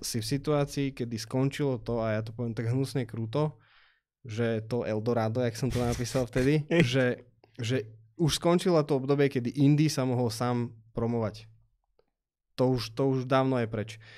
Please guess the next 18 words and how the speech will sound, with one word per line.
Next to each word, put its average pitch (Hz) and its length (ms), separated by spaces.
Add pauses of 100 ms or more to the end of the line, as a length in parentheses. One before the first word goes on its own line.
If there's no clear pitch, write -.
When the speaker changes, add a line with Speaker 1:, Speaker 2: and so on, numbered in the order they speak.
(120)
Speaker 1:
E, 120 160
buď 156 480
máš 131 380
to 127 80
tak 127 240
urobené, 131 480
že 117 280
sa 110 140
poznáš 120 460
s - 20
tými 113 480
ľuďmi 113 360 (180)
v - 80
Polygone, 120 640
Kotaku 110 500
a 107 80
tak 95 220
ďalej, 110 400